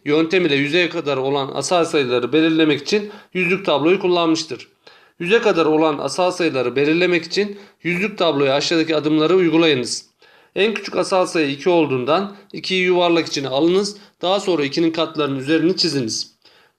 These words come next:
Üç asal sayı olduğu için üçü yuvarlak içine alınız. Daha sonra üçün katlarının üzerini çiziniz. Sırasıyla bakın bunları uygulayacağız. Sonra beş asal sayı olduğu için beşi yuvarlak içine alınız. Daha sonra beşin katlarının üzerini çiziniz.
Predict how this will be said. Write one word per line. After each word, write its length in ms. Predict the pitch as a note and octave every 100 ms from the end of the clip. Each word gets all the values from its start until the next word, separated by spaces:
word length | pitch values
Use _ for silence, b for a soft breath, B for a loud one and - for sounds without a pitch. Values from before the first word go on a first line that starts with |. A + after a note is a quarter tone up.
| -
Üç 240 | G#3+ - -
asal 380 | E3+ F3 F#3+
sayı 220 | F3+ F3+ E3
olduğu 220 | D#3 D3
için 240 | C#3+ C3
üçü 240 | - - F3
yuvarlak 380 | E3 E3 F3
içine 220 | E3 F3+ F3
alınız. 380 | F3 F#3+ F#3+ B B -
Daha 180 | F3+
sonra 200 | F#3+ E3
üçün 220 | C#3 C3+ D#3
katlarının 420 | D3+ D3 C#3+ C#3
üzerini 340 | C#3 D3 F3+
çiziniz. 500 | E3 D3 B2 - - - b b
Sırasıyla 480 | - G#3+ G3 F3 D3+
bakın 220 | C#3+ D#3
bunları 220 | D#3 D#3+
uygulayacağız. 680 | D3+ B2+ B2 A#2 C#3+ G3+ - _ B B B
Sonra 280 | - G#3 G3
beş 200 | F#3+ G#3+
asal 320 | F#3+ - F#3
sayı 240 | F3+ E3+ D3+
olduğu 180 | C3+ B2
için 220 | - B2
beşi 240 | C3+ -
yuvarlak 320 | F3 E3+ E3+
içine 200 | E3 F3
alınız. 360 | F3 F3 G3 G3 B B -
Daha 180 | F3+ F#3+
sonra 240 | F#3 D3
beşin 240 | C#3 D3
katlarının 640 | B2+ C#3 D3 D3 F3 F#3 F#3
üzerini 400 | D3 D#3+ D#3 D3+
çiziniz. 480 | - A#2+ D#3+ A3+